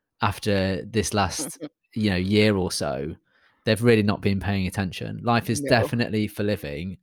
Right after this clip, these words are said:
Speaker 1: And folks, you need to take the opportunities that come your way for sure.
Speaker 2: Yeah, I don't wanna be young. I'm
Speaker 1: Do you know
Speaker 2: good.
Speaker 1: what? Prince
Speaker 2: <laughs>
Speaker 1: Philip took opportunities,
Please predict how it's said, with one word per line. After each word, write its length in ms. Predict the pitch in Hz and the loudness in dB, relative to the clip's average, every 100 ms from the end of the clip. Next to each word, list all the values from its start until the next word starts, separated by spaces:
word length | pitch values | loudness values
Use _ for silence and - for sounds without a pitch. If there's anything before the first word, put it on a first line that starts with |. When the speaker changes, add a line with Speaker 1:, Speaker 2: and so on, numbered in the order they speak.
| - | -10
Speaker 1:
And 380 | 98 95 98 - | -6 -6 -6 -4
folks, 360 | - 113 113 - | 2 4 4 2
you 80 | 123 | 2
need 140 | 110 | 2
to 80 | 101 - | -2 -6
take 320 | - - 117 92 | -2 2 2 0
the 100 | 107 | -2
opportunities 840 | 95 101 - 107 101 - 92 92 - _ _ _ _ | -2 -6 -2 -2 -2 -4 -4 -6 -16 _ _ _ _
that 140 | 110 - | -4 0
come 220 | 117 95 | 0 2
your 180 | 95 90 | 2 2
way 200 | 92 90 | 0 -2
for 140 | - | -6
sure. 380 | 92 104 92 85 - _ _ _ _ _ _ _ _ _ _ _ _ - - - _ | -6 -2 -2 -4 -8 _ _ _ _ _ _ _ _ _ _ _ _ -20 -20 -20 _
Speaker 2:
Yeah, 260 | - 185 175 | -4 2 2
I 40 | |
don't 120 | 170 156 | 2 -2
wanna 160 | 156 | -4
be 120 | 156 | -2
young. 360 | 156 156 156 156 - _ _ _ _ _ _ _ _ _ | -2 -2 -2 -6 -14 _ _ _ _ _ _ _ _ _
I'm 80 | 160 | -4
Speaker 1:
Do 80 | 156 | 2
you 40 | |
know 160 | 135 143 | 6 6
Speaker 2:
good. 40 | |
Speaker 1:
what? 300 | 143 120 123 - - - _ _ - | 6 6 4 0 -20 -20 _ _ 2
Prince 280 | 160 151 202 | 4 4 4
Speaker 2:
<laughs> 60 | - | 4
Speaker 1:
Philip 280 | 151 120 | 4 4
took 220 | - 123 117 | 2 2 2
opportunities, 800 | 104 110 117 113 107 143 143 | -2 0 0 0 2 4 2